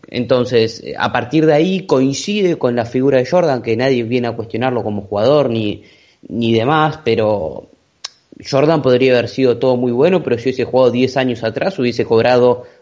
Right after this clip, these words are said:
un millón de dólares al año y hubiese estado muy bien pago, como ganaba Magic, o, o un poquito más como ganaba Larry Bird. Y, y ahora,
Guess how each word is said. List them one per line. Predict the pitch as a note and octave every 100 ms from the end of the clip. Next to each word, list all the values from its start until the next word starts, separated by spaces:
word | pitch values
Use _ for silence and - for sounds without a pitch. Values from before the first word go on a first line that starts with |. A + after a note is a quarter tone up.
| -
un | B2 C3
millón | B2+ A#2 B2
de | A#2+
dólares | B2+ B2 A2+ A2+
al | B2
año | D#3 F3
y | C3
hubiese | A#2+ A2+ A2
estado | A#2+ A#2
muy | A2+ A#2+
bien | A2 G#2+
pago, | C3 E3 A#2+ G2+ -
como | G#2 G#2
ganaba | A2 A2+ A2
Magic, | B2 D3+ - G2 - _ _ _ _
o, | - F#2+ E2+ -
o |
un | C3 C3
poquito | B2 B2+ A#2+
más | C3 -
como | A#2 A2
ganaba | A2 A#2 A2+
Larry | A2+ A2 A2+
Bird. | C#3+ A2 - - _ _
Y, | - F#2+
y | A2 A#2+
ahora, | A#2+ C3+ D3 D#3 -